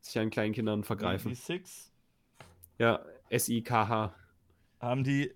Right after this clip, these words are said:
Speaker 2: Sikhs? Haben die Sex? <laughs> Das ist ja witzig.
Speaker 1: Nein, aber die, die sind, die sind gut für die, für die New Age-Hipster, denn die beten einen Gott an, der kein Geschlecht hat.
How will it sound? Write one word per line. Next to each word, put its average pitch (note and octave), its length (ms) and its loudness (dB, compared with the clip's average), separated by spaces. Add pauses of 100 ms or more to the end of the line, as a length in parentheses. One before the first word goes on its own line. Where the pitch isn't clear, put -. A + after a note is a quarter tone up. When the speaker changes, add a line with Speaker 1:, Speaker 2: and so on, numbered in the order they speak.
(120)
Speaker 2:
Sikhs? - 680 -2
Haben C#3 240 4
die C#3 300 2
Sex? F3 560 2
<laughs> - 60 -4 (1500)
Das F#5 140 8
ist - 60 6
ja - 120 8 (160)
witzig. G3 540 4 (1120)
Speaker 1:
Nein, C3 200 8
aber C#3 120 10
die, C#3 160 6
die C#3+ 100 4
sind, D#3+ 340 4
die D3 100 0
sind D3+ 160 6
gut F3 160 6
für D#3+ 120 6
die, C#3+ 440 10
für C#3 160 2
die C3+ 400 8
New C#3+ 160 4
Age-Hipster, D3+ 600 4
denn C3 320 4 (340)
die C3+ 100 4
beten C#3+ 240 6
einen B2+ 160 4
Gott C3+ 180 6
an, B2 140 0
der A#2+ 100 2
kein A#2+ 220 0
Geschlecht C3 360 0
hat. G#2 200 -2